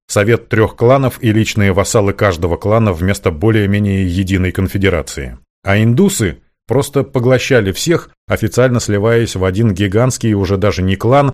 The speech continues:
а непонятно что, и не пренебрегая зачисткой несогласных, часть из которых бежала к нам или к китайцам.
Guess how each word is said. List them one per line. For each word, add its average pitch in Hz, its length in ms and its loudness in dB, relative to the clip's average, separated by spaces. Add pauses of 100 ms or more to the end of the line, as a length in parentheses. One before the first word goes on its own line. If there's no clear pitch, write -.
а 87 160 -4
непонятно 110 540 2
что, 95 380 -2
и 131 120 2
не 127 160 4
пренебрегая 117 800 2
зачисткой 104 540 0
несогласных, 104 720 -4
часть 110 320 -2
из - 100 -4
которых 104 440 -2
бежала 90 420 0
к - 100 -12
нам 85 440 0
или 104 200 0
к - 120 -10
китайцам. 73 760 -4